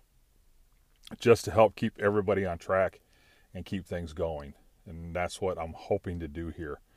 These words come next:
So, um, with that being said, that is, um, our Monday morning briefing number one. And so just stay strong this week, and we're gonna all get through,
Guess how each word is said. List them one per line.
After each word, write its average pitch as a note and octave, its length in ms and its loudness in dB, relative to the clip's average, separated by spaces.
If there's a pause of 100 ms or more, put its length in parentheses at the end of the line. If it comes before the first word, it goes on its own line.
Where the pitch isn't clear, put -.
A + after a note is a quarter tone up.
(720)
So, G#2+ 580 10 (220)
um, F2 680 -6
with F2 140 -10
that G#2+ 180 4
being A#2 220 0
said, C#3+ 420 8 (400)
that G#2 220 8
is, A#2 640 2 (360)
um, F2 440 -10
our F#2+ 200 2
Monday A2 380 0
morning G#2+ 420 -2
briefing G#2 480 -4
number A2+ 220 -2
one. G2 440 -2 (760)
And F2 200 -8
so F#2 500 4 (680)
just - 360 2 (240)
stay C3 360 2
strong D3+ 440 4
this G2 180 -2
week, F2+ 260 -4
and F#2 160 -4
we're G2 140 2
gonna A2+ 180 4
all B2 320 10
get A2 220 0
through, G2+ 520 2